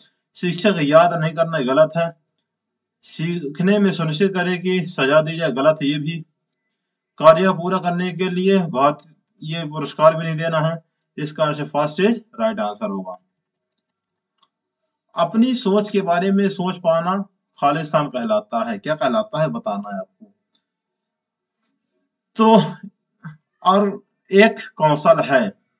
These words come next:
ये higher order है, ये हाई order है, order है, ठीक है ना। ये बताना है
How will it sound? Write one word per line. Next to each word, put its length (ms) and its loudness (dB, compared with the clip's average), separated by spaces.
ये 80 -4
higher 280 6
order 380 0
है, 140 -8
ये 160 -6
हाई 320 -6
order 400 -12
है, 100 -20
order 360 -6
है, 220 -14
ठीक 140 -12
है 60 -2
ना। 160 -8
ये 60 -6
बताना 340 -4
है 280 -8